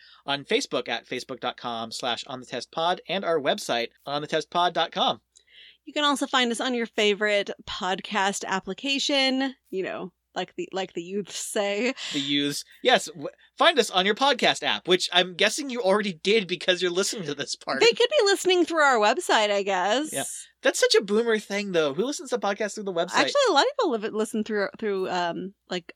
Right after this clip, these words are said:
Speaker 2: online channels, it looks like. I,
Speaker 1: Huh.
Speaker 2: I occasionally glance at our statistics, and,
Speaker 1: Neat. Did I
Speaker 2: um,
Speaker 1: just, did I just alienate, like, a third of our <laughs> listeners?
Speaker 2: Probably, yes.
Speaker 1: Damn it.
Speaker 2: You made me lose my, oh, yeah.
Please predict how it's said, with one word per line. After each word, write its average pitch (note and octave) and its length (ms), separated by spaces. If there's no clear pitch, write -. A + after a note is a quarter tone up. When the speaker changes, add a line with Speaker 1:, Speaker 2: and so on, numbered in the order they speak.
Speaker 2:
online A3+ 400
channels, A3+ 440
it E3+ 80
looks F#3 180
like. F3 300
I, G3+ 200
Speaker 1:
Huh. G#4 60
Speaker 2:
I G#3+ 120
occasionally A3+ 580
glance G#3+ 280
at A3 60
our G#3+ 100
statistics, - 800
and, F#3 460
Speaker 1:
Neat. - 340
Did F3 60
I - 40
Speaker 2:
um, G#3 60
Speaker 1:
just, F#4+ 180
did E3+ 140
I D4+ 40
just F4+ 240
alienate, D#3+ 480
like, D3+ 140
a C3+ 60
third - 280
of A3+ 140
our D#3 60
<laughs> G3+ 80
listeners? - 680
Speaker 2:
Probably, F3 380
yes. D#3+ 240
Speaker 1:
Damn C4+ 240
it. - 240
Speaker 2:
You G#3+ 220
made A3 100
me G#3+ 100
lose G3+ 140
my, G#3+ 140
oh, G#3 80
yeah. G#3 200